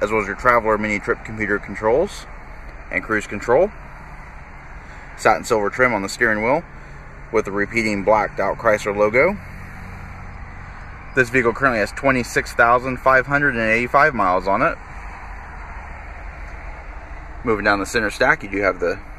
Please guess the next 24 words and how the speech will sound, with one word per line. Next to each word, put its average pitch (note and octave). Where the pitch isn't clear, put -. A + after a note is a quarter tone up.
trademark G#2+
Chrysler G#2
squared A2
off G2
clock, A#2
piano A#2+
black G#2+
trim, E3
Uconnect C#3+
seven A#2+
thirty A2+
in D#3
with A#2
navigation G2+
system. G#3
Does G#2
have G#2
A A#2+
M A2
F A2
M E3
Sirius G#2
satellite G2+
radio. A#2+